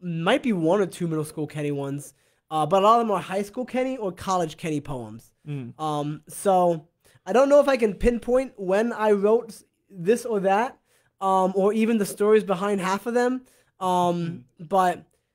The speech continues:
Speaker 1: yeah, it, this was a work of multiple years. Um, it was not written overnight.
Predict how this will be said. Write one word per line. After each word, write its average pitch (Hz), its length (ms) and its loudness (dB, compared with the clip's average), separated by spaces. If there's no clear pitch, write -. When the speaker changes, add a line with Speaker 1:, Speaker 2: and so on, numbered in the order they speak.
Speaker 1:
yeah, 220 320 0
it, 196 320 0
this 254 180 -4
was 262 320 -4
a 214 300 2
work 196 560 -2
of 180 320 -2
multiple 180 560 -2
years. 156 600 -6
Um, 143 600 -6
it 202 80 0
was 185 320 0
not 180 460 0
written 196 180 -2
overnight. 160 680 -2